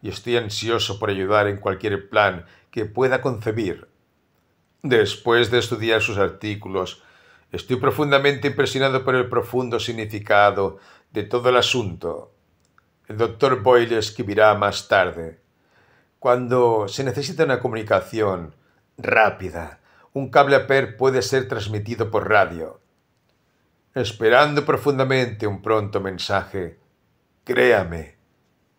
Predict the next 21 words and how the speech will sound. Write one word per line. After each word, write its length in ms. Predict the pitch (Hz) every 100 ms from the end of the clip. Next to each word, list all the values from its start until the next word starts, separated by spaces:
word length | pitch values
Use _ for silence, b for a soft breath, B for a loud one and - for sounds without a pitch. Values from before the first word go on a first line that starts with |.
| _
muy 260 | 98 110 127
fielmente 680 | 127 131 127 127 127 107 107
suyo, 680 | - 120 107 110 104 101 _ _ _ _ _ -
Robert 760 | 98 107 110 104 104 104 - _ -
B 560 | 104 104 98 95 - _ _ _
F 600 | 117 104 101 - 95 87 _ _ _ -
Mackenzie. 1040 | 123 90 - 120 95 90 - 82 73 71 _ _ _ _ _ _ _ _ _ _ _ _ _ _ _ _ _ _ _ _ _ _ _ _ _ _ -
De 160 | 120
las 180 | 123 127
consecuencias 720 | - 131 120 123 165 165 143
inmediatas 540 | 123 110 117 104 - 85
de 80 |
esta 240 | 95 98 90
carta 560 | 101 90 - 90 80 b b b b
se 140 | -
puede 200 | 110 139
aprender 320 | 147 143 131 110
mucho 420 | 117 123 - 85
de 100 | 82
la 140 | 87
prensa. 580 | - 104 87 - 80